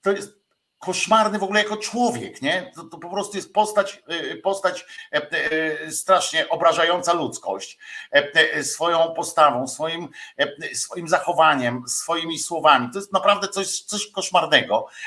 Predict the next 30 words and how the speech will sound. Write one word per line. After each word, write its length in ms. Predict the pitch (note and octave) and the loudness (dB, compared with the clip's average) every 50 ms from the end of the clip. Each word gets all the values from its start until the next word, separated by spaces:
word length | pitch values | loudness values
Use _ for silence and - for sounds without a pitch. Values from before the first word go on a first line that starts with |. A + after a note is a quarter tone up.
| - _ | -2 _
ale 200 | - D3+ F3 F3+ | 4 4 6 6
jednocześnie, 880 | F3 F3+ F3 F3 F3 E3+ - - A3 G#3+ G#3+ - G#3 G3+ F3+ - - - - - _ _ - D3 D#3+ - D#3+ E3+ E3+ D3 - - | 4 2 2 0 -2 -2 2 2 2 2 0 0 0 0 0 0 -4 -12 -20 -20 _ _ 0 0 0 0 -2 -4 -4 -4 -2 2
ma 200 | D#3+ F3+ G3+ G3+ | 4 6 6 6
ten 180 | - F#3 E3+ | 4 2 2
rodzaj 340 | E3+ F3+ F#3+ F#3 F#3 F3+ F3 | 4 4 4 4 4 2 2
takiej 360 | E3+ D#3+ E3 E3+ D#3+ D#3 D#3+ | 2 -2 0 0 0 0 0
plebejskiej, 840 | - E3 E3 E3+ F3 F#3+ F#3+ F3+ - - - F3 E3+ E3 E3 E3 C3 D3 D3+ - - - D#3 D3 D3 D3+ D3+ D3+ - | 0 0 2 6 8 8 8 6 4 2 2 4 4 4 4 4 2 2 0 0 0 0 0 2 4 2 2 2 0
plebejskiego, 680 | D#3 D3+ D3 D#3+ D#3+ D#3 D#3 - - F3+ F3+ E3+ E3+ - | 0 2 2 2 2 2 0 -2 0 0 0 0 -2 -6
plebejskiej 580 | - - F3 F3 F3 G3 G3 F#3+ - G3+ F#3 | -4 -2 0 2 4 4 4 2 0 -4 -2
charyzmy 500 | - - F#3 F3+ F#3 F3+ C#3+ A#2+ A#2+ A2 | 2 4 6 8 8 6 6 2 -2 -4
takiej, 340 | - G2+ G2 - - G2 F#2+ | -2 -2 -2 -2 -4 -6 0
nie? 220 | A#2+ D3+ F#3 F#3+ | 4 4 4 4
Że 120 | F3 E3 D#3+ | 4 2 0
taki 240 | D#3+ D3 - D3 C#3+ | 0 0 0 0 -4
jest, 140 | C#3 C#3 - - - - - - | -4 -4 -6 -12 -16 -14 -12 -10
potrafi 360 | D3+ C#3+ D3 E3 D#3+ - D3 C#3 | -6 0 4 4 4 4 2 -4
być 160 | C#3+ C3+ - | -10 -4 0
taki 260 | - C3+ C3 - C3 | 0 0 0 -2 -6
fa, 300 | - - C#3+ C3+ C#3+ D3+ | -2 2 2 2 2 2
fa, 180 | - - F3 E3 | 2 4 4 4
fa, 140 | - D#3 - | 6 4 2
fa, 140 | - D3 C3+ | 2 2 0
fa, 160 | - - - | 2 0 2
fa, 140 | D3 C#3 C#3 | 2 2 4
fa 140 | D3+ C3+ | 4 4
dla, 260 | - B2+ C3 A#2+ G#2+ - | 4 4 4 2 2 2
dla 180 | - - A#2+ | 0 0 0
ludzi. 240 | G#2+ G#2 - - _ _ - - - - - - | 0 0 -4 -14 _ _ -20 -20 -18 -18 -14 -2
Natomiast, 640 | C3 C#3+ D3 D3 - F#3+ A3+ A#3+ A#3 D#3+ B2 - - - - - - - - D3 D#3 D3+ D#3+ E3 E3 E3 D#3+ D#3 D#3 D#3 D#3 D#3+ E3 E3+ C#3 D3+ D#3 D3+ D3 D3 D3 D3 C#3 C#3 | 2 4 4 4 4 4 4 6 6 4 4 4 -2 -10 -20 -20 -10 0 2 4 4 4 0 -6 -6 -2 2 4 4 4 4 2 0 0 4 6 6 6 6 4 4 2 0 0
natomiast, 800 | C#3+ D3+ D3 C#3 - F3 G3 A3 G#3+ F3+ C#3+ C3 - - - - | 2 4 4 4 4 4 4 6 6 6 6 4 4 0 -6 -6